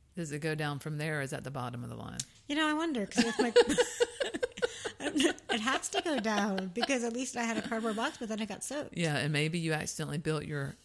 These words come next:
Speaker 1: cardboard box house on top of a hole, and then once it got soggy, you went down the hole.
Speaker 2: And S J was at my house the other day, and I was trying to, uh, there's,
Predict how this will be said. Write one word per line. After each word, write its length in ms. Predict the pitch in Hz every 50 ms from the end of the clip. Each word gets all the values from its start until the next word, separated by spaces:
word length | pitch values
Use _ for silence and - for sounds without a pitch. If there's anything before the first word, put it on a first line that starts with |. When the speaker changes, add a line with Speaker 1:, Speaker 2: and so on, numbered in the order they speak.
| - _ -
Speaker 1:
cardboard 420 | - 147 147 143 139 135 135 131 135
box 280 | 135 143 147 - -
house 260 | - 131 117 113 -
on 160 | 127 127 123 120
top 220 | - 135 123 123
of 80 | 127 127
a 60 | 123
hole, 380 | 120 - 147 147 139 135 131 127
and 180 | - 135 131
then 140 | 131 127 127
once 180 | 127 120 - -
it 80 | 117
got 120 | 120 117 -
soggy, 300 | - 131 123 123 127 131
you 80 | 127 127
went 140 | 127 127 -
down 240 | 123 120 120 123 131
the 80 | 123 120
hole. 420 | 139 151 127 127 123 - - 147 -
Speaker 2:
And 300 | 247 240 240 254 247 - - -
S 200 | 247 277 269 -
J 140 | 294 294
was 120 | 269 247 220
at 120 | 214 202
my 60 | 202
house 260 | 185 151 214 208 220 -
the 100 | 208 190
other 120 | 196 196
day, 140 | 190 202 196
and 480 | 196 208 226 226 - - 220 214 226
I 100 | 233 233
was 140 | 233 226 220
trying 560 | - - - - 233 277 302 330 339 330 311
to, 160 | - - - 247
uh, 20 |
there's, 300 | 220 240 254 240 -